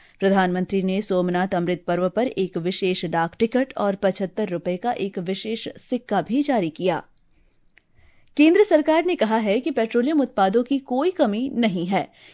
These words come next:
कच्चे तेल और प्राकृतिक गैस का साठ दिन का तथा एलपीजी का पैंतालीस दिन का भंडार उपलब्ध है। विदेशी मुद्रा भंडार सात सौ तीन अरब डॉलर के स्तर पर है।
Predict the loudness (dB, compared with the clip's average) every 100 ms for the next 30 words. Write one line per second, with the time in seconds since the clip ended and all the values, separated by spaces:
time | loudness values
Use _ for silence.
0 | _ 2 2 4 -2 0 2 2 2 2
1 | 0 0 -2 -2 -2 -2 -2 0 -2 0
2 | 2 2 0 -2 0 0 -2 2 4 4
3 | 2 0 0 0 0 0 0 0 0 0
4 | 0 0 2 0 0 -2 -2 -2 -2 -2
5 | -4 -2 0 -2 -2 0 -2 0 -2 -4
6 | -6 -20 -20 -6 2 4 4 4 2 4
7 | 4 4 4 6 6 4 2 0 2 -2
8 | -2 -4 -2 0 0 0 0 0 -2 -6
9 | -2 -2 2 0 0